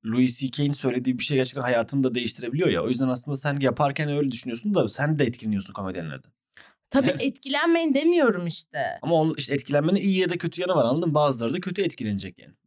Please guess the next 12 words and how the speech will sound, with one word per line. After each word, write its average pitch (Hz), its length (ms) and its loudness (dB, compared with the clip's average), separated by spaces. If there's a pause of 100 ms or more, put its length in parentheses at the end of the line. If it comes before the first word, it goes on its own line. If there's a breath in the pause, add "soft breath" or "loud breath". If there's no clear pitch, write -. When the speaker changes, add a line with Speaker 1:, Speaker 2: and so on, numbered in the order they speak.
(100)
Speaker 1:
Böyle 117 160 -2
bir 127 60 -4
durum 131 220 2
da - 60 2
var. - 60 2
Speaker 2:
Tamam. 226 400 2 (100)
Evet, 269 300 0
evet. 226 420 -2 (160)
Ama 320 220 4 (220)
bir 254 200 -4
şekilde 339 460 -4
hani 330 500 2